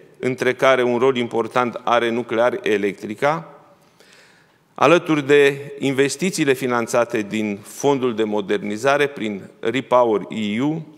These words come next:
de valorificarea gazelor naturale din zona românească a Mării Negre,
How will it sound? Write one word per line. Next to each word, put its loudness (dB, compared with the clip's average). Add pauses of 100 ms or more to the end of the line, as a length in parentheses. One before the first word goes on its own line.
(520)
de 2
valorificarea 4
gazelor 2
naturale 2
din -2
zona 2
românească -2 (100)
a -2
Mării 0
Negre, -4